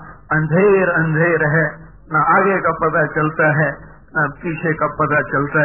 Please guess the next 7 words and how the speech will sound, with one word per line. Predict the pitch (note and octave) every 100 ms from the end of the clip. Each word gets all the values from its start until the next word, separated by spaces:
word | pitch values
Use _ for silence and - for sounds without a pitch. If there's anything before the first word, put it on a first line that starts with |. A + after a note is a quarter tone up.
| D3+
ہے، | D3+ - - - - - E3+
منزل | F3+ F3+ F#3 E3 F3
سے | E3
بھی | D3+ C#3+
دور | D#3+ C#3 C#3+
ہوئے، | D3+ C#3+ B2 - - - -
راستے | D3 E3+ D#3 E3+